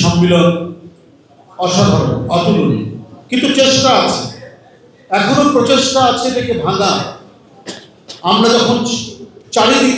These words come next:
থেকে প্রত্যেকে এই দুর্গা পূজাকে, এই উৎসবকে নিরাপদ এবং তারা যাতে নির্বিঘ্নে উৎসবটি উদযাপিত হয়, তার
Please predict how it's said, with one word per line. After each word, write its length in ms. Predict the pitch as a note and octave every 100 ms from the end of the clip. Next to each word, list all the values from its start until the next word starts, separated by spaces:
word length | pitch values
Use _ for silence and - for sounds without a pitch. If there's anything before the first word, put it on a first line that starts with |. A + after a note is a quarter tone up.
| -
থেকে 180 | G#3+ - -
প্রত্যেকে 480 | C4+ - B3+ - G3 - - - - - G#3
এই 60 | A3+
দুর্গা 400 | G#3 G3 G3 A#3 A#3 A#3 A#3+ - -
পূজাকে, 480 | G3+ F3+ G#3+ A3+ A3+ A3+ A3 G3
এই 80 | G3+ G#3
উৎসবকে 640 | G3 - A3+ A#3 A#3 A#3 A#3 A#3 A#3
নিরাপদ 540 | G3 G#3 G#3+ A3 A3+ A3+ A3+ - - - - _ _ _ _ _ - - -
এবং 280 | F#3 A3+ A3+ - - - - - - - _ _ _ _ _ _ _ _ _ - E3
তারা 160 | F3 G#3+
যাতে 160 | G#3 G#3+
নির্বিঘ্নে 560 | A3 A#3+ - - - - - - - - - - - - - _ _ _ - - - - - - -
উৎসবটি 520 | G#3 A3 A3+ A3+ A3+ G#3+ A3 - A3
উদযাপিত 580 | - - A#3+ A#3+ B3 A#3 -
হয়, 200 | - - - - -
তার 160 | G3+